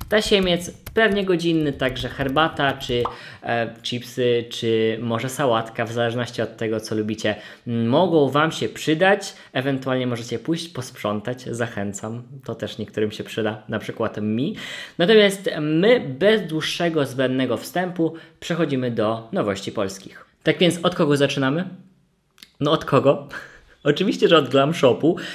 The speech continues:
Na całe szczęście w tym miesiącu, czy w tym filmiku tych nowości nie jest aż tak dużo. Właściwie powiedziałbym, że jak na Glam Shopie jest ich mało. Mamy dwie nowe paletki, dziewiątki. E, pierwsza to Nude Brzoskwinia, która składa się z sześciu matów i trzech błysków. Kolorystyka to właśnie, e,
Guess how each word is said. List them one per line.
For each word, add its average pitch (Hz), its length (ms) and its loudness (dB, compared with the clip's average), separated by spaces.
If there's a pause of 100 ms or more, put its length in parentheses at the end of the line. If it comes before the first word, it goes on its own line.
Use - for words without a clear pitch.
(140)
Na 156 100 0
całe 202 200 6
szczęście 156 760 4
w 131 360 6 (180)
tym 165 160 2
miesiącu, 120 440 0 (260)
czy 131 120 0
w - 40 -6
tym 139 140 0
filmiku 131 340 -4
tych 131 160 -6
nowości 123 420 -4
nie 135 200 2
jest - 280 -2
aż 196 220 0 (180)
tak 131 240 -4 (100)
dużo. 127 720 -2
Właściwie 117 320 0
powiedziałbym, 117 460 -4
że 107 80 -4
jak 107 160 -6
na 104 80 -6
Glam 123 240 -2
Shopie 127 240 -6
jest - 260 -6
ich 127 220 -12
mało. 110 400 0 (340)
Mamy 156 180 4
dwie 175 180 4
nowe 202 180 2
paletki, 123 440 0
dziewiątki. 120 680 -2 (200)
E, 120 120 4
pierwsza 175 400 0
to 127 160 -4
Nude 147 260 0
Brzoskwinia, 127 580 -4
która 143 220 -6
składa 151 320 -2
się 131 260 0
z 127 180 -4
sześciu 143 300 -4
matów 127 320 -2
i 113 100 -6
trzech 107 360 -4
błysków. 147 600 0
Kolorystyka 123 580 -2
to 110 140 -6
właśnie, 107 680 -2
e, 107 260 0